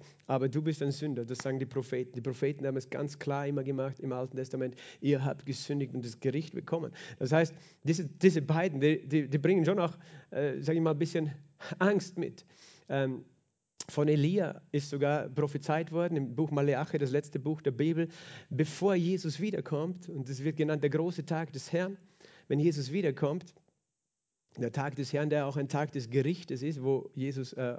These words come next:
auch, äh, sozusagen Ordnung macht. Aber er sagt, Elia wird vor ihm kommen. Und deswegen auch im, werden Elia und Mose die zwei Ölbäume genannt, die vor dem Herrn der Erde stehen.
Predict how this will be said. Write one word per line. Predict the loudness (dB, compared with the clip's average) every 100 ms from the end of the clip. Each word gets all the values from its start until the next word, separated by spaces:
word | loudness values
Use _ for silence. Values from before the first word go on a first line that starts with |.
| -2
auch, | -2 -2 -8 -20 -6
äh, | -2 -2
sozusagen | -2 -6 -2 0 0 -2 -10 -20 _ _ _
Ordnung | 6 8 6 4
macht. | 4 0 -6 -14 -20 _ _ -20 -20 4
Aber | 6 8
er | 8
sagt, | 6 2 0 2
Elia | 8 10 10 6
wird | 4 2
vor | 4 4
ihm | 4
kommen. | 2 0 2
Und | -2 -2 2
deswegen | 2 4 4 6
auch | 4 4
im, | 2 0 -12 _ _ _ _ _ _ _ _ _ -6
werden | 2 4 4
Elia | 2 4 2
und | 2 0
Mose | 0 0
die | -4
zwei | -6 -6 -2
Ölbäume | -2 0 -2 -4 -4
genannt, | -4 -4 -6
die | -6
vor | -6
dem | -6
Herrn | -6 -6 -4
der | -4
Erde | -4 -4
stehen. | -4 -8